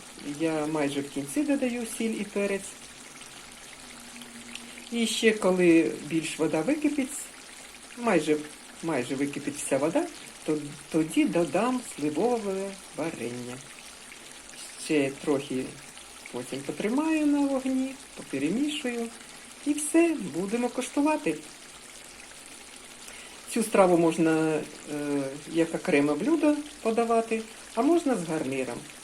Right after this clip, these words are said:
Я вирішила з гарниром, так як у мене, у мене буряк не с-, не сирий був, не свіжий, а маринований, то я вирішила, що потрібна картопля.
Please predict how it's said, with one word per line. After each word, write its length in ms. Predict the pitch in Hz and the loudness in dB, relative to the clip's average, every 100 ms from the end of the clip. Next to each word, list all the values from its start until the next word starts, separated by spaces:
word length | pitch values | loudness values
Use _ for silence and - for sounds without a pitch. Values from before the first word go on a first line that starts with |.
| - - - - | -16 -16 -16 0
Я 160 | 254 302 | 2 6
вирішила 480 | 285 269 269 262 | 6 6 6 6
з 60 | 233 | 6
гарниром, 540 | 247 294 311 302 180 | 4 6 4 4 2
так 180 | 160 170 - - | 2 0 0 -10
як 320 | 160 160 156 165 | 2 2 4 2
у 40 | |
мене, 320 | 165 165 156 151 | 4 4 0 -2
у 100 | 165 | -2
мене 500 | 160 165 151 156 151 151 - | 2 4 4 4 2 -2 -4
буряк 340 | 160 170 160 147 - - - - - - - - - - - 165 | 2 6 6 4 -4 -16 -18 -18 -18 -18 -18 -18 -18 -18 -6 2
не 160 | 165 | 2
с-, 220 | 160 143 143 | 2 -4 -2
не 200 | 165 165 | 0 0
сирий 340 | - 175 262 | 2 2 2
був, 220 | 220 127 - 170 - - - - - - | 0 0 -2 -10 -16 -18 -18 -18 -14 -8
не 120 | 147 | -6
свіжий, 560 | - - 196 220 - - - - - - - - - 143 | -6 -4 -4 -4 -6 -8 -12 -18 -18 -18 -18 -18 -8 0
а 40 | |
маринований, 760 | 143 135 135 131 120 113 113 - - 180 | 2 2 2 0 -2 -2 -4 -8 -10 -6
то 60 | |
я 180 | 214 277 | 0 0
вирішила, 680 | 247 208 - 220 202 196 180 180 - - - - - - - | 0 -2 -2 -2 0 -2 -4 -8 -16 -18 -16 -16 -16 -18 -12
що 180 | - - | -6 -2
потрібна 800 | - - 254 233 226 226 220 226 - - - - - - - - - - - - - - - - - | -2 0 0 2 2 2 -2 -8 -14 -18 -18 -18 -18 -18 -18 -16 -16 -16 -18 -18 -18 -18 -18 -8 0
картопля. 460 | 240 - - 139 | 2 2 -2 -4